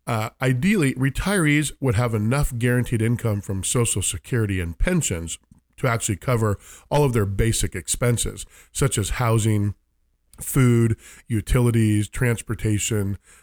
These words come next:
taxes, and also insurance, says Wade Pfau, who is the professor of retirement income at the American College of Financial Services. Now, if they don't, they may be able to create more guaranteed income using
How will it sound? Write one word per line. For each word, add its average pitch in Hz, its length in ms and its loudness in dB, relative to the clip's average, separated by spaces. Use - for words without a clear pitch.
taxes, 98 680 -2
and 120 120 0
also 117 280 0
insurance, 90 640 -2
says 104 360 0
Wade 107 340 2
Pfau, 95 540 -2
who 110 160 2
is 95 240 -4
the 104 100 -4
professor 113 540 0
of 95 100 0
retirement 98 540 -4
income 117 520 -2
at 120 100 -4
the 110 120 0
American 104 540 -2
College 131 500 -2
of 95 100 -4
Financial 92 460 -6
Services. 107 640 -4
Now, 151 180 2
if 143 120 0
they 151 140 4
don't, 127 440 0
they 143 120 2
may 170 160 2
be 165 140 2
able 135 180 2
to 123 80 2
create 127 360 0
more 120 320 2
guaranteed 117 640 0
income 107 480 0
using 147 380 0